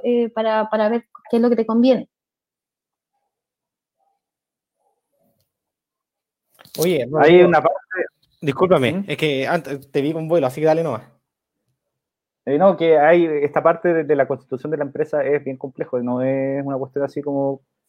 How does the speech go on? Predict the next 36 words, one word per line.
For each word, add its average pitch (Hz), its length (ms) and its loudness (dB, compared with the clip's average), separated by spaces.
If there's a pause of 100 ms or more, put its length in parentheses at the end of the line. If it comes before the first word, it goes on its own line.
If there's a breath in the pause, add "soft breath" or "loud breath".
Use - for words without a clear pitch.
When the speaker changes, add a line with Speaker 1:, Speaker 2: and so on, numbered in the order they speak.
(180)
Speaker 3:
pa, 123 480 6 (340)
pa, 117 260 0
de 135 120 2
hecho, 156 140 0
en 143 80 0
el 120 60 -2
tercer 135 300 0
ojo 160 240 4
hablamos 139 500 2
de 147 560 4 (200)
uno 131 160 -6
de 143 60 -2
los 139 100 -6
capítulos 139 360 -2
de 135 100 -6
la, 127 440 0 (500)
de 139 60 -6
esta 135 140 2
temporada, 147 640 2
para 123 140 -2
que 123 40 -2
lo 120 80 2
busquen, 180 420 -4 (380)
eh, 120 160 -2
hablamos 139 480 2
sobre, 156 420 4
eh, 131 60 -4
la 123 80 -2
constitución 127 440 -8
de, 139 120 0
de 131 100 -6
empresa 131 300 -2
igual. 101 240 -2 (140)
Así - 220 -14
que, 117 1000 0
eh, 110 100 -6